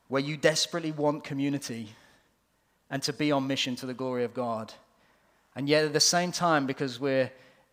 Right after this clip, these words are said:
in the <laughs> flesh, we have this aversion to it. And it's like these competing tensions. I really want that, but man, that's gonna make it uncomfortable for me.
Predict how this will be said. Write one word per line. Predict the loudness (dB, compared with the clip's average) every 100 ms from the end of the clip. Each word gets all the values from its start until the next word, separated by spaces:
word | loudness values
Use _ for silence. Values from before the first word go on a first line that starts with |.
| _
in | -6 -4
the |
<laughs> |
flesh, | -4 -4 -2 -2 0 -2 -2
we | 0
have | 0 0
this | -4
aversion | -4 -2 0 0 0 -4 -8
to | -12 -14
it. | -14 _ _ _ -20 _ _ _ -6
And | 0
it's | 6
like | 6 6
these | 4
competing | 2 0 2 0 0
tensions. | 2 2 4 0 2
I |
really | 4 6 6
want | 6 6
that, | 4 4
but | 4
man, | 4 4
that's | 2 0
gonna | -2 0
make | 0 0
it |
uncomfortable | -2 -2 0 -4 -4 -10
for | -8 -6
me. | -6